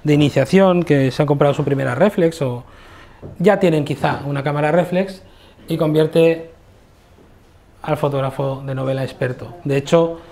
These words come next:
la, yo siempre lo digo, ¿no? La, la, la, lo que hace, lo que define una cámara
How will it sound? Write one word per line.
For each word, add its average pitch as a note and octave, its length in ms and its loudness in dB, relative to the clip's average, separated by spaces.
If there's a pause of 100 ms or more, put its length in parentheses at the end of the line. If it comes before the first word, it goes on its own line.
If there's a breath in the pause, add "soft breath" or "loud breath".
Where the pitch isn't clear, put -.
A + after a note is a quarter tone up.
(280 loud breath)
la, D3 320 -2
yo D#3+ 120 -2
siempre F3+ 260 4
lo D3 80 2
digo, E3 240 4
¿no? D3 120 0
La, D3 240 0
la, C3 460 -6
la, C3 500 -6 (280)
lo C#3 120 -4
que D3 160 2
hace, D#3+ 280 2
lo D#3+ 80 4
que D3+ 80 2
define D#3 260 2
una F#3+ 180 2
cámara C#3+ 600 -2